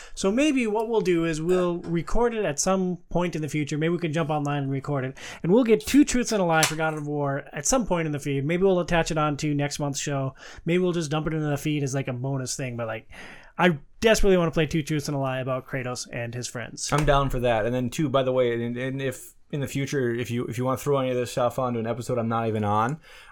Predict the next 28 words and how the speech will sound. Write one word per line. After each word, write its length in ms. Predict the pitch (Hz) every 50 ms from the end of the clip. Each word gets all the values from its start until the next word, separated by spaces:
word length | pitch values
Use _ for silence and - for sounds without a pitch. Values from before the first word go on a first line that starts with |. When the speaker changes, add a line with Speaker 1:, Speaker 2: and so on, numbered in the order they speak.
| -
Speaker 2:
I 60 | - 127
know 140 | 127 127
we 100 | 123 127
did 100 | 120 123
it 80 | 123 117
for 60 | - 131
the 60 | 120
Sherlock 460 | - - 131 131 131 127 123 123 -
one, 200 | 123 127 117 113 110
and 60 | 120
it 20 | 135
was 120 | 151 139 -
still 160 | - 196 196
fun 200 | - - 156 147
just 120 | 143 139 -
to 60 | 123
come 160 | - 139 139
up 120 | 131 123
with 100 | 139 131
that, 220 | - 123 120 127 -
come 220 | - 135 127 123
in, 320 | 123 120 120 117 117 117 - -
do 120 | 120 131 127
the 60 | 117
bit, 260 | 107 117 117 117 -
and 80 | 120 117
go. 280 | 107 113 113 107 98 98
So, 320 | - - 120 104 104 101